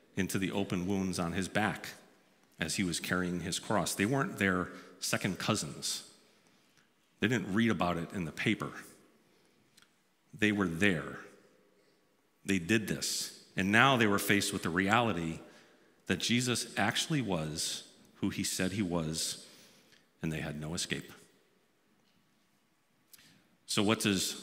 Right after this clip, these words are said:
hard-charging Peter do now? Does he condemn them? Does he mock them and ridicule them? Does he say, "You should have known. I told you"?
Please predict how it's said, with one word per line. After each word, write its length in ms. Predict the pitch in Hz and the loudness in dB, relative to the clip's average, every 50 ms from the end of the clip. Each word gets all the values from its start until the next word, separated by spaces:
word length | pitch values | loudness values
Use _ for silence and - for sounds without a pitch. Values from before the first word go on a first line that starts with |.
| - - - - | -14 -18 -20 -12
hard-charging 760 | - - 110 104 104 90 - - 110 104 98 90 107 95 90 85 | -4 2 2 4 4 4 2 2 2 2 2 2 0 -2 -2 -2
Peter 500 | - - 120 107 101 92 87 85 82 - - - - - - - - - - - - - | -2 0 0 2 2 2 0 0 -2 -4 -8 -14 -18 -20 -20 -20 -20 -20 -20 -20 -18 -12
do 200 | - - 85 80 | -8 -6 -6 -4
now? 400 | 80 90 92 95 76 71 - - - - - - - - _ _ _ _ _ _ _ _ _ _ _ _ _ _ _ - _ _ _ _ - - | -4 -2 -4 -4 -4 -6 -10 -16 -18 -20 -20 -20 -20 -20 _ _ _ _ _ _ _ _ _ _ _ _ _ _ _ -20 _ _ _ _ -6 -4
Does 140 | 95 87 | -2 0
he 80 | 90 90 | -2 -2
condemn 500 | - - 101 90 82 82 90 90 92 107 | -2 0 -2 0 2 2 2 2 2 2
them? 300 | 120 123 127 135 139 - - - - - - - - _ _ _ _ _ _ _ _ _ _ _ _ _ _ _ _ _ _ _ - | 0 0 -2 -2 -6 -8 -10 -18 -20 -20 -20 -20 -20 _ _ _ _ _ _ _ _ _ _ _ _ _ _ _ _ _ _ _ -2
Does 140 | 101 95 - | 0 0 2
he 100 | 107 90 | 0 0
mock 440 | 87 90 92 98 95 95 - - | 0 0 0 0 0 0 -2 -2
them 340 | - 117 110 107 117 120 120 113 - - - - _ _ _ - | 0 0 0 0 -2 -4 -6 -8 -14 -20 -20 -20 _ _ _ -8
and 220 | 113 90 82 82 | -6 -6 -2 0
ridicule 440 | 90 104 101 113 107 - 131 120 117 | 2 2 2 2 0 0 0 0 0
them? 300 | 113 117 120 135 143 139 - - - - - - - - - - | 0 0 0 0 -2 -4 -8 -12 -18 -20 -20 -20 -20 -20 -8 -2
Does 160 | - 107 95 | 0 0 0
he 60 | 95 92 | 0 0
say, 180 | - - 131 | -2 0 0
"You 180 | 120 107 98 92 | 0 0 0 0
should 280 | - - - 127 120 | 0 0 0 0 0
have 140 | 117 95 82 | -2 -2 -2
known. 640 | 98 92 92 98 95 92 92 87 82 80 80 76 - - - _ _ _ _ _ _ _ _ _ _ _ _ _ _ _ _ _ _ _ _ _ _ _ _ _ _ _ _ _ _ _ - - - | -2 -2 -2 -2 -4 -4 -6 -8 -10 -12 -14 -16 -18 -20 -20 _ _ _ _ _ _ _ _ _ _ _ _ _ _ _ _ _ _ _ _ _ _ _ _ _ _ _ _ _ _ _ -18 -16 -14
I 40 | |
told 400 | - - - - 135 147 143 113 | -10 -8 -6 -2 0 0 0 0
you"? 300 | 85 76 - - - - | 0 -4 -6 -8 -12 -14